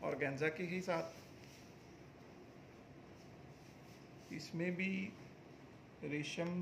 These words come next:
thread, tilla और glitter sequence use हुआ है।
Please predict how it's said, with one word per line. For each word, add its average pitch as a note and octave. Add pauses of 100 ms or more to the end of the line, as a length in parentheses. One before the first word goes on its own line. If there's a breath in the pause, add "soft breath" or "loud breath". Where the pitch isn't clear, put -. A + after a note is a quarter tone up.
(120)
thread, F3
tilla D#3+
और D#3
glitter D3
sequence F3+
use E3
हुआ E3+
है। G#3